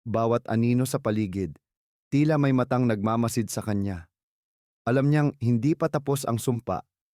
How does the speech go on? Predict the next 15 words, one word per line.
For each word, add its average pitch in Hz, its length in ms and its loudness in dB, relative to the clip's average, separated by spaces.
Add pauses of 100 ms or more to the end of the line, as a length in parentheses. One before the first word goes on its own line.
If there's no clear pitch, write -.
(300)
at 120 180 0
hindi 123 300 0
siya 127 160 -2
titigilan 120 680 -2
ni 120 140 0
Isabela 98 480 -4
hanggat 117 320 -2 (400)
hindi 131 320 0
niya 165 160 2
natutuklasan 123 760 -2
ang 107 140 -4
paraan 101 400 -2
upang 113 320 -2
mapalaya 107 480 -2
ito. 87 240 -6